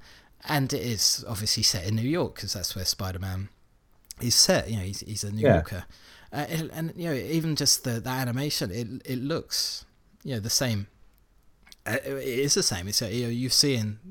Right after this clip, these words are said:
Speaker 1: things that you see every day in New York. So uh, uh, it was quite nice to come back to as well. It made me really excited for that. So yeah, there you go. Lots of, uh, yellow cabs with Solo adverts on, and, um, I haven't seen that yet. So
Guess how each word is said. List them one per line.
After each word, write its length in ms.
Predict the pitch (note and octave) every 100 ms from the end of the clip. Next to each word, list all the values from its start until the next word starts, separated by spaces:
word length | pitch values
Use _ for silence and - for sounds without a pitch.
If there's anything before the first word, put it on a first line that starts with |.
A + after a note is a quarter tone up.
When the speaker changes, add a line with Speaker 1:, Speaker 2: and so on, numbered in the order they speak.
| -
Speaker 1:
things 300 | - A#2+ A#2
that 80 | -
you 80 | A#2+
see 360 | - B2 A2+ - - -
every 240 | - A#2 A#2
day 200 | A#2+ A#2+
in 100 | A#2+
New 60 | B2+
York. 260 | D#3 -
So 160 | - B2 - - - -
uh, 120 | E3
uh, 180 | - D#3+ D#3+
it 40 |
was 100 | C#3+
quite 180 | - C#3
nice 180 | C#3 B2
to 60 | -
come 160 | C3+
back 160 | C3 B2+
to 120 | -
as 140 | C3+ D3
well. 220 | D#3+ G2 A2
It 60 | B2+
made 140 | B2
me 80 | A#2
really 180 | A#2+ A#2+
excited 440 | - B2 - A2
for 120 | -
that. 200 | C#3 A#2+ - - - - - - -
So 140 | -
yeah, 260 | D#3+ C4+ A#3
there 120 | C3+
you 60 | C#3+
go. 200 | A3 G#3 G2 - - - - -
Lots 280 | E3 -
of, 180 | D#3 -
uh, 60 | C#3+
yellow 360 | C#3 D3+ D3 C#3
cabs 340 | D3+ C#3+ -
with 140 | C#3+
Solo 540 | - F3 E3+ B2+ G#2 F2+ - - - - _ _ _
adverts 500 | A#2+ G2+ G#2+ G2+ - G#2+
on, 180 | G2+ G2+ - - -
and, 320 | A2+ A2+ A2+ A#2+
um, 300 | A#2+ A#2+ - - _ _ -
I 80 | A#2+
haven't 200 | C#3 B2+
seen 220 | - D3+
that 180 | G2 -
yet. 280 | F#2 G#2+ -
So 220 | B2